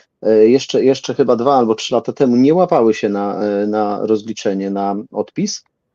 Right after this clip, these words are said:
A właśnie rok czy dwa lata temu już się okazało, że jeśli można, można było to sprawdzić, y, czy się należą takie, takie, taki, taki zwrot, czy się należy, można trzydzieści chyba siedem kilometrów, mm, to jest takie minimum chyba w jedną stronę.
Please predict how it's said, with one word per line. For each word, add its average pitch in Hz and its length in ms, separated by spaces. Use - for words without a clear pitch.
A 220 320
właśnie 185 320
rok 165 160
czy 160 100
dwa 151 140
lata 135 200
temu 135 260
już 123 120
się - 140
okazało, 117 320
że 113 180
jeśli 110 240
można, 110 280
można 110 380
było 107 160
to 117 80
sprawdzić, 117 640
y, 104 220
czy 117 120
się 120 140
należą 104 440
takie, 98 320
takie, 95 340
taki, 98 320
taki 98 260
zwrot, 92 280
czy 104 100
się 98 140
należy, 123 540
można 160 500
trzydzieści 143 500
chyba 117 160
siedem 107 260
kilometrów, 101 540
mm, 104 220
to 110 80
jest 101 120
takie 104 220
minimum 107 360
chyba 98 200
w 92 40
jedną 98 220
stronę. 127 420